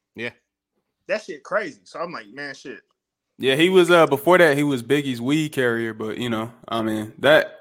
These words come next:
Speaker 3: you know, he came
Speaker 2: Nah,
Speaker 3: up
Speaker 2: so
Speaker 3: for
Speaker 2: Mookie,
Speaker 3: real.
Speaker 2: what do you think, though? What do you think, Donnie? Y'all think that nigga's dissing Ye? I think he is.
Speaker 3: I
Speaker 1: I think it's
Speaker 3: pop-
Speaker 1: Dame.
Speaker 2: Who?
Speaker 3: Mm.
Speaker 1: Dame. Dame
Speaker 3: Dame
Speaker 1: Dash.
Speaker 3: Dash.
Speaker 2: Dash?
Speaker 3: Yeah.
Speaker 1: Yeah, I think it's
Speaker 2: Mm,
Speaker 1: Dame.
Speaker 2: I don't, mm.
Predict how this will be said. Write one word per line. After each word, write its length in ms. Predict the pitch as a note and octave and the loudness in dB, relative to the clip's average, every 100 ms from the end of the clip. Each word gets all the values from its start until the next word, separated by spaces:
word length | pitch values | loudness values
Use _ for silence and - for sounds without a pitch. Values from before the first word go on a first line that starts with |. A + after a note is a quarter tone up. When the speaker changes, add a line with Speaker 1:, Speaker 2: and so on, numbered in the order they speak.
| - | -4
Speaker 3:
you 100 | C3 | 0
know, 120 | B2 | 2
he 80 | D3 | 2
came 260 | - D#3 F3 | 2 4 4
Speaker 2:
Nah, 160 | C4 | 4
Speaker 3:
up 60 | A#3 | 4
Speaker 2:
so 80 | A3 | 4
Speaker 3:
for 80 | |
Speaker 2:
Mookie, 120 | A#3 D4 | 4 4
Speaker 3:
real. 60 | F#3+ | 4
Speaker 2:
what 160 | A3 | 2
do 80 | C4 | 2
you 80 | B3+ | -2
think, 300 | C4 E4 F3 | -2 -6 0
though? 160 | D#3+ C#3+ | 2 4
What 160 | G3 | 2
do 60 | C#4 | 0
you 80 | C#4 | -4
think, 260 | E3 C3+ | -6 -4
Donnie? 220 | E3+ E3 | -4 -4
Y'all 160 | E3 G3 | -4 -6
think 280 | - B3 G#3 | -8 -16 -14
that 200 | G3 G#3 | -16 -14
nigga's 180 | G#3 F#3 | -16 -12
dissing 340 | G3+ G#3+ G3 | -12 -12 -12
Ye? 60 | A3+ | -12
I 360 | B3+ B3 G#3+ - | -14 -14 -18 -16
think 180 | A#3+ G#3+ | -14 -14
he 220 | G3+ F3+ | -16 -10
is. 40 | F#3 | -2
Speaker 3:
I 600 | C4+ D4+ D#4 D#4 D4+ C#4+ | 2 4 4 6 4 2
Speaker 1:
I 80 | A3+ | -2
think 140 | C4 | -2
it's 120 | F3+ | -2
Speaker 3:
pop- 160 | C#3+ - | 2 2
Speaker 1:
Dame. 200 | B2 G2 _ _ _ _ _ _ _ _ - | 2 -10 _ _ _ _ _ _ _ _ -4
Speaker 2:
Who? 260 | F#3+ E4 _ | -2 -2 _
Speaker 3:
Mm. 540 | G2 D#3+ E3+ D#3+ C3+ A#2+ | -12 -8 -8 -8 -10 -8
Speaker 1:
Dame. 280 | D3 C3+ G2 _ _ _ | -6 -6 -10 _ _ _
Dame 160 | A#2+ C3+ | -10 -4
Speaker 3:
Dame 260 | D3 D#3 D3 | -2 -2 0
Speaker 1:
Dash. 400 | D3+ C#3 A#2 - | 2 2 -2 -10
Speaker 3:
Dash. 60 | |
Speaker 2:
Dash? 200 | D3+ G3 | -6 -4
Speaker 3:
Yeah. 240 | C3+ B2+ A#2 - _ _ _ - | 0 -2 -2 -10 _ _ _ -12
Speaker 1:
Yeah, 120 | A2+ | -6
I 20 | |
think 120 | F#3+ E4+ | -4 -4
it's 80 | |
Speaker 2:
Mm, 100 | - | -6
Speaker 1:
Dame. 140 | - C3+ | -6 -6
Speaker 2:
I 40 | |
don't, 300 | D#4 D4+ C4+ | -6 -8 -14
mm. 360 | D#4 D#4+ C4+ F#3 | _ -20 -18 -20